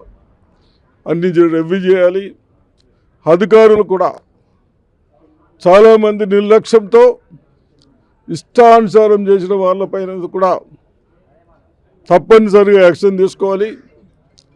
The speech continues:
వ్యవస్థలో ఎక్సైజ్ కానీ, పోలీసు కానీ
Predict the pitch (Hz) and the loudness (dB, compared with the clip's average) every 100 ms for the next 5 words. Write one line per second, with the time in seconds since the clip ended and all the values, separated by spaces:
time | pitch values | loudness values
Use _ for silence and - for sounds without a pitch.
0 | _ _ _ 131 151 190 226 - 233 208 | _ _ _ -4 2 4 2 2 0 0
1 | - _ _ _ _ _ _ _ _ _ | -4 _ _ _ _ _ _ _ _ _
2 | _ _ - 180 185 - 240 233 226 202 | _ _ -4 -4 -2 2 2 4 2 2
3 | 202 220 160 190 214 214 196 196 185 196 | 0 -2 0 2 2 0 -4 -2 -2 -4